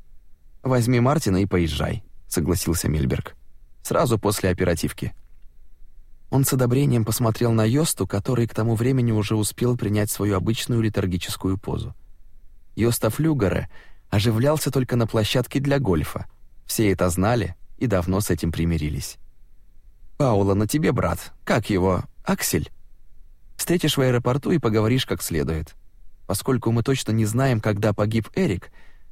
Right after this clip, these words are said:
вполне может быть, что братик треснул его по голове и улетел в Париж. Когда он прилетает?» Паула заглянула в блокнот. «Завтра утром в Ландветтер. Ты должна быть первой, кто его встретит».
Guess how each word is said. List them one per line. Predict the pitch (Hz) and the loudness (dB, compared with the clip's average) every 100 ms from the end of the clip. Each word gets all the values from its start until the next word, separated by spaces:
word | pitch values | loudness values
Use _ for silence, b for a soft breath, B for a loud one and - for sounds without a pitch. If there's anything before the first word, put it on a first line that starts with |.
| - | -10
вполне | - 127 151 180 | 0 2 2 2
может | 139 127 107 | 4 2 2
быть, | 120 | 0
что | - 113 | 0 0
братик | 98 104 131 127 | 2 2 2 -2
треснул | - 98 - 104 | 2 0 2 0
его | 101 98 | 2 0
по | 95 | 0
голове | 87 92 98 - | 0 2 2 2
и | |
улетел | 113 101 95 - | 4 2 2 0
в | 131 | 0
Париж. | 92 82 78 - - - - - | 0 0 -2 -4 -12 -20 -20 -6
Когда | 160 151 190 | -4 2 2
он | 190 | 2
прилетает?» | 170 165 160 147 113 - - - - - - - - - - | 2 0 0 0 -2 -4 -14 -18 -18 -18 -20 -20 -20 -20 -6
Паула | 92 92 95 | -2 2 2
заглянула | 98 92 92 87 85 | 2 2 2 2 2
в | |
блокнот. | 82 85 78 80 - - - - - - - - - - - - | 0 -2 -2 -6 -8 -16 -20 -20 -20 -20 -18 -18 -18 -20 -14 -4
«Завтра | - 180 - 156 | 2 2 2 2
утром | 196 170 113 107 - - | 2 2 2 2 0 -2
в | 147 | 2
Ландветтер. | 160 101 90 80 - 78 - - - - - - - - - - | 4 4 4 0 0 -6 -8 -18 -20 -20 -20 -20 -20 -18 -18 -2
Ты | 113 | 2
должна | 107 107 113 110 | 4 4 4 4
быть | 104 - | 2 2
первой, | 120 131 135 | 2 4 2
кто | - 104 | 4 2
его | 101 101 | 4 0
встретит». | - 92 80 - | 0 -2 -2 -6